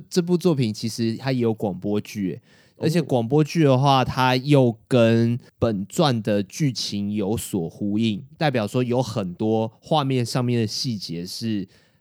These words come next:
Speaker 1: 还可以再深一步去揭露的。
Speaker 2: 嗯。
Speaker 1: 对啊，但，但是我没有去看那个广播剧啊。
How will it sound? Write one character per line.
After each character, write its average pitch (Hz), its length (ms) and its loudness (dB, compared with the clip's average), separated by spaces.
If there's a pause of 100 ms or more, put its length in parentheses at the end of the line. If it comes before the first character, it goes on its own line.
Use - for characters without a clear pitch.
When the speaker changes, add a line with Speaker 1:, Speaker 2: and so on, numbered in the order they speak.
Speaker 1:
还 - 280 -12
可 117 180 -6
以 107 100 -4 (120)
再 117 280 -6
深 117 360 -6
一 113 100 -2
步 104 220 -2
去 104 180 -8
揭 90 320 -8
露 85 220 -4
的。 120 180 -12 (200)
Speaker 2:
嗯。 151 500 0
Speaker 1:
对 110 80 0
啊， 104 40 0
但， 151 200 -2
但 180 120 2
是 175 60 2
我 139 140 4
没 131 100 0
有 131 80 2
去 131 100 0
看 127 220 -2
那 117 80 0
个 104 80 0
广 90 180 -4
播 92 160 -2
剧 92 220 -6
啊。 117 180 -8